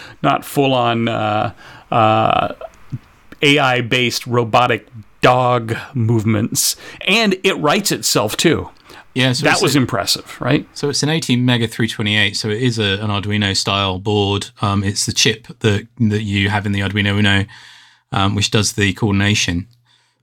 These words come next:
Speaker 2: Um, they tried really hard to sell me this on, on Kickstarter as a recommended thing that I should look at, um, and I never,
Speaker 1: Yeah.
Speaker 2: never bit on this one. I've got plenty of other things that still haven't shipped,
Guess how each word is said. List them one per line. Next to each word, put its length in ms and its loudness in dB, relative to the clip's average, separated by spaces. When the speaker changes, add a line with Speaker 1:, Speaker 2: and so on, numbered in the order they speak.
Speaker 2:
Um, 180 -4
they 100 2
tried 300 0
really 300 0
hard 300 -2
to 40 -6
sell 240 -2
me 120 0
this 260 0
on, 400 -2
on 140 -2
Kickstarter 680 0
as 120 -2
a 40 -2
recommended 520 -2
thing 360 -2
that 100 -4
I 60 0
should 180 0
look 160 -2
at, 220 0
um, 260 -2
and 100 -4
I 60 2
never, 240 0
Speaker 1:
Yeah. 300 0
Speaker 2:
never 240 0
bit 320 -4
on 140 0
this 200 -2
one. 160 2
I've 160 -2
got 240 -6
plenty 380 2
of 80 0
other 160 0
things 320 -2
that 160 -6
still 220 0
haven't 260 0
shipped, 380 -2